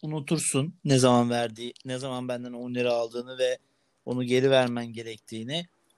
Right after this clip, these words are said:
Sonra ben de sana derim ki, e, "Tan, hmm, on liran var mı?" derim. Yani işte sanki sen borcunu veriyormuş, borcunu geri veriyormuş gibi değil de zannedersin ki sen borcunu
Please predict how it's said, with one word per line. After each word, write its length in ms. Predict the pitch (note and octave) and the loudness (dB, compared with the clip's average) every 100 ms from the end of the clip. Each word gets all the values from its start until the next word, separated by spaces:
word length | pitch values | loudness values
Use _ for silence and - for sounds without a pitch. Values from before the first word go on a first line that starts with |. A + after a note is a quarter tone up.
| _ | _
Sonra 380 | - - D3 D#3 | -16 -8 -6 -2
ben 180 | D3+ D3+ | -2 -2
de 60 | D3+ | -4
sana 260 | D#3+ D#3+ | -4 -4
derim 260 | D#3 D#3+ D3+ | 0 -2 -2
ki, 260 | - D3 D#3+ _ _ _ _ _ _ _ - | -4 -4 -6 _ _ _ _ _ _ _ -6
e, 340 | B2+ B2+ C3 C3+ _ _ | -2 0 -2 -4 _ _
"Tan, 340 | - C3+ D3+ - _ _ _ _ _ | -4 -2 -4 -10 _ _ _ _ _
hmm, 480 | B2 A#2+ A#2 A#2+ A2 - - | -8 -6 -4 -4 -4 -10 0
on 280 | C3 C3+ C#3+ | 2 2 4
liran 320 | D3 D3+ D3 | 4 2 0
var 160 | D3+ | -2
mı?" 320 | D3+ A#2+ C3 F3 | -2 -6 -10 -12
derim. 280 | A2 G#2 C3 - _ _ C3 | -10 -10 -10 -16 _ _ -16
Yani 420 | B2 G#2+ A#2+ C#3+ - _ | -12 -10 -10 -12 -16 _
işte 260 | - - B2+ | -10 -8 -6
sanki 360 | - C3 B2 | -4 -4 -2
sen 260 | C3 C#3 C3 | -2 -2 0
borcunu 480 | C3 C3+ B2+ C#3+ C#3+ | 0 -2 -2 -6 -2
veriyormuş, 640 | C#3+ D3 D3 C#3 - - - | 0 0 -4 -8 -12 -14 -8
borcunu 420 | A#2+ B2+ C3 C#3+ | -4 -2 -4 -4
geri 240 | C3 C#3 | -2 0
veriyormuş 420 | C#3+ C#3+ D3 C#3+ - | 0 -2 -4 -6 -10
gibi 200 | C#3 E3 | -10 -6
değil 200 | G#3 E3+ | -6 -4
de 140 | B2+ | -6
zannedersin 680 | A#2+ B2 A#2+ A#2 A#2+ - D3+ | -6 -10 -10 -10 -8 -8 -10
ki 120 | - | -10
sen 260 | - B2+ E3 _ _ _ _ _ | -8 -8 -10 _ _ _ _ _
borcunu 440 | B2 B2 A#2 C#3+ | -6 -6 -4 -6